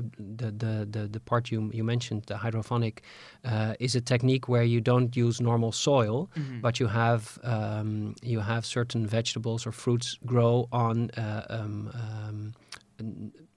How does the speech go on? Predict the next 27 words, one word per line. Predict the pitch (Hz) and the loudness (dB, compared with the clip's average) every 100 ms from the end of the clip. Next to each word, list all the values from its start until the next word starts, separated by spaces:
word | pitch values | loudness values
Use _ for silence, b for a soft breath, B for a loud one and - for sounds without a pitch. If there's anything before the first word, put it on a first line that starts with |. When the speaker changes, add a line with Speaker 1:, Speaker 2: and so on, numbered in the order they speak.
| - | -8
Speaker 1:
a | |
soil, | 120 - 131 127 | -4 2 4 4
an, | 120 | 0
an, | 120 110 110 107 | -2 -2 -2 -2
um, | 107 104 104 104 | -2 -4 -6 -6
how | 113 | -6
do | |
you | 110 | -4
say | - | -4
that, | 113 117 | -4 -2
artificial | 135 123 - 151 - 110 | -2 0 0 0 0 -4
soil, | - 127 113 123 190 B | -2 0 0 0 -4 B
Speaker 2:
Right. | 117 B B - | -14 B B 2
Speaker 1:
which | 135 139 - - - 120 | 4 4 -2 -4 -10 -8
you | 123 120 131 | 2 6 8
then | 127 135 135 131 120 | 8 8 8 4 4
really, | 127 147 151 143 135 131 - | 6 8 8 8 8 4 0
uh, | |
very | 110 120 135 127 123 123 | 2 6 8 8 6 2
scarcely, | - - 165 170 - 123 113 113 113 | 0 6 6 6 4 4 4 2 -2
um, | 110 107 107 107 104 104 101 101 104 95 95 _ - | -2 0 -2 -2 -2 -4 -6 -8 -10 -12 -18 _ -10
drip | 117 135 123 | 2 4 4
with | 123 117 | 0 0
water. | 110 110 202 - | 0 0 -2 -6
It's | - - | -8 -4
a, | |
a | 110 113 | -4 -4